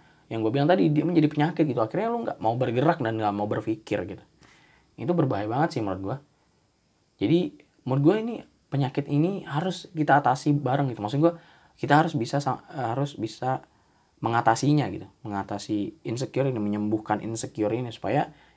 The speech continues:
insecure ini tidak mewabah di diri kita, menetap di diri kita,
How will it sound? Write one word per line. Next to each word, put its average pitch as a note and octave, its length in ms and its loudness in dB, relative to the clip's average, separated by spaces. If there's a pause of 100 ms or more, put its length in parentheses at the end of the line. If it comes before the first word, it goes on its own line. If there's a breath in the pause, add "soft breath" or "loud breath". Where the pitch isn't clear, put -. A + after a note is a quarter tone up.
insecure B2+ 400 -2
ini D3 80 2
tidak A#2 320 -2 (480 soft breath)
mewabah C#3+ 560 6
di A#2+ 240 -4
diri B2+ 240 -2
kita, A2 320 0
menetap C3 560 -2
di G2+ 80 -4
diri G#2+ 160 0
kita, A#2+ 400 -2